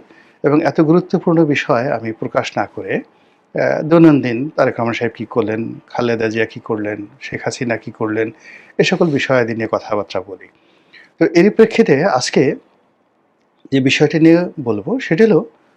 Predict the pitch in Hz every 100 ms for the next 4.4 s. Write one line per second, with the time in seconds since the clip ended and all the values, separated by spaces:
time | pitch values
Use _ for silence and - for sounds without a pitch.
0 | _ - 160 131 113 90 - _ _ _
1 | _ _ _ _ _ _ _ - 143 196
2 | 180 147 226 _ _ _ _ _ - 170
3 | 165 156 190 151 240 _ _ 160 _ 196
4 | 196 143 90